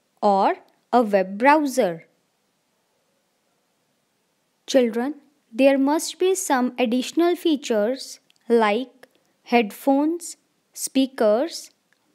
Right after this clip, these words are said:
mics, et cetera. So children, today we have discussed what is internet,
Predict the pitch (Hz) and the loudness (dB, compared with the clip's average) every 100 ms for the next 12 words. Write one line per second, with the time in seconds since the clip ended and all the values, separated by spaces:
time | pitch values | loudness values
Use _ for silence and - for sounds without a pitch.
0 | - 226 226 208 262 - _ - - - | -4 0 2 2 -2 -6 _ -14 -14 -16
1 | _ _ - 285 294 311 294 - 220 175 | _ _ -4 -4 0 -2 -2 -4 -4 -4
2 | - _ _ _ _ _ _ _ _ _ | -8 _ _ _ _ _ _ _ _ _
3 | _ _ _ _ _ _ _ _ _ _ | _ _ _ _ _ _ _ _ _ _
4 | _ _ _ _ _ _ _ _ _ _ | _ _ _ _ _ _ _ _ _ _
5 | _ _ _ _ _ _ _ _ _ _ | _ _ _ _ _ _ _ _ _ _
6 | _ - 254 254 240 220 226 294 - _ | _ -6 -2 0 -2 -2 -6 -8 -12 _
7 | _ _ - 262 302 330 302 240 240 214 | _ _ 0 2 2 2 -2 -2 -4 -2
8 | 226 220 - 214 233 262 - - _ _ | -4 -4 -2 0 -2 -6 -14 -20 _ _
9 | _ _ _ _ _ _ - 214 240 302 | _ _ _ _ _ _ -2 0 2 0
10 | 302 240 233 214 208 208 233 269 _ | -2 -4 -2 0 0 -2 -6 -10 _